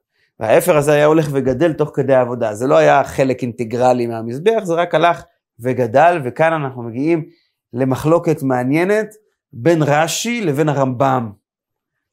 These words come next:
רש"י אומר שאת התפוח היו מנקים,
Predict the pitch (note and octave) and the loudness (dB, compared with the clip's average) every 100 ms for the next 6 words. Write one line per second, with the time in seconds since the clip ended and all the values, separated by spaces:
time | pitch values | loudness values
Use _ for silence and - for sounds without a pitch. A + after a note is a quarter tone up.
0 | _ A2 D#3 F3+ - B2+ A2+ G#2+ A2 D3+ | _ 0 0 0 -2 -2 -2 -6 -6 -8
1 | - _ _ _ _ _ _ _ _ - | -12 _ _ _ _ _ _ _ _ -10
2 | - A#2 B2+ - B2 E3 F3+ D#3+ - B2+ | -6 -4 -4 -4 -6 0 2 2 0 0
3 | D3 D3+ C#3 B2+ A#2+ - F#3 G#3+ G#3+ | 2 2 0 0 -4 0 2 2 -2